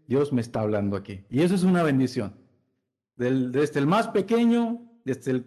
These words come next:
creyente más nuevo hasta el creyente más viejo, usan el mismo principio. Leo la Biblia, el Espíritu Santo me comunica esa verdad y lo aplico a mi vida. Eso es esencial. Ahora, ¿qué pasa?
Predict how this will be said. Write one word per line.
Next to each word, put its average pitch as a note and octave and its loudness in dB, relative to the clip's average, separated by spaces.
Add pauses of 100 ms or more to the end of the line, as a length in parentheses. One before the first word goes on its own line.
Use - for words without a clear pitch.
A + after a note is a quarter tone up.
(140)
creyente F#3+ 0
más F#3+ 0
nuevo A#3 2
hasta E3+ -2
el C#3+ 0
creyente E3+ 0
más D#3 -2
viejo, A3+ -2 (100)
usan E3 -2
el C#3+ 0
mismo D#3 -2
principio. A#2+ -6 (760)
Leo D3+ 2
la D#3+ 4
Biblia, F3+ 0
el A#2 -4
Espíritu C3 -4
Santo C3 -2
me A#2+ 0
comunica A#2+ -2
esa B2+ -2
verdad A#2 -2
y G#2+ -4
lo G2+ -4
aplico G#2+ -8
a G2 -6
mi F#2 -6
vida. F2+ -12 (140)
Eso B2+ -4
es C3 -8 (720)
esencial. G#2+ -2 (840)
Ahora, D3+ -2 (380)
¿qué F#3+ 2
pasa? C3+ -2